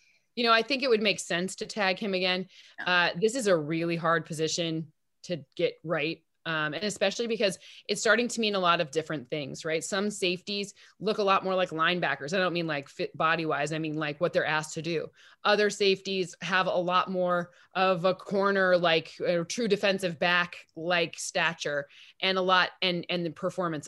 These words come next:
Speaker 1: I mean, Simmons is really like a Swiss Army knife, right? You could use him. He, he's got interceptions. So clearly he's great in coverage. He's, you know, you see him up front, like, you see pressures, you see,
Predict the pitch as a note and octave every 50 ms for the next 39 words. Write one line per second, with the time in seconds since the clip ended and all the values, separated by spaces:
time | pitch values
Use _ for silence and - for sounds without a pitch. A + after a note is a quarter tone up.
0 | - F#3 F#3+ F3+ F3 E3 - _ _ _ _ _ - - A3 C4+ D4 C4+ A#3 B3+
1 | A3 F#3 G3 G#3 G#3+ G#3+ G#3+ G#3+ G3+ F#3+ F3 F3 - - F3+ F3 - F#3 F3+ -
2 | F3+ F3 F3+ F3+ E3+ D#3+ D#3 C#3+ C#3 C#3 - D#3 D#3+ E3 E3+ F3 F3 F3+ F3 F#3+
3 | E3+ D3+ E3 F#3 F#3 E3 F#3 E3+ D#3 D#3+ E3+ E3 D#3 _ _ - _ - D3+ E3+
4 | F3+ F#3+ G3+ G#3 G3+ G3 F#3 - A3+ A3+ - - G3 F3 D#3+ D#3+ D3+ - F3+ D#3+
5 | - - F#3 F3+ F3+ F3 F3 F3 E3+ E3+ D#3 E3 - - E3+ F3 F3+ F3 E3+ E3
6 | - - F#3+ F3 D#3+ E3+ D#3+ D#3 D#3 - F3 D#3+ - - - - - - F#3+ F#3+
7 | F#3 - D#3 F#3+ F#3+ G3+ G3 - A3+ G#3+ G#3 G#3+ G3+ G3+ A3+ - - G3 F#3+ E3
8 | G3 F#3 - A3 F3 - - G#3 G#3 G#3+ G#3 - G3+ F#3 E3 D#3+ D#3 - G3 F#3
9 | F3 - G#3+ G3+ F#3+ G3